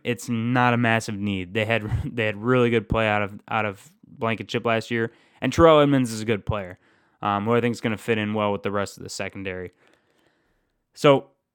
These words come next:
no real pressing needs, I guess, for the Eagles, but at the same time, I guess if I thought, if I, if I can,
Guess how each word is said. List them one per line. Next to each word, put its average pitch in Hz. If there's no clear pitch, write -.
no 214
real 247
pressing 202
needs, 226
I 226
guess, 233
for 240
the 233
Eagles, 247
but 123
at 127
the -
same 139
time, 131
I 120
guess 127
if 120
I 120
thought, 147
if -
I, 165
if -
I 160
can, 156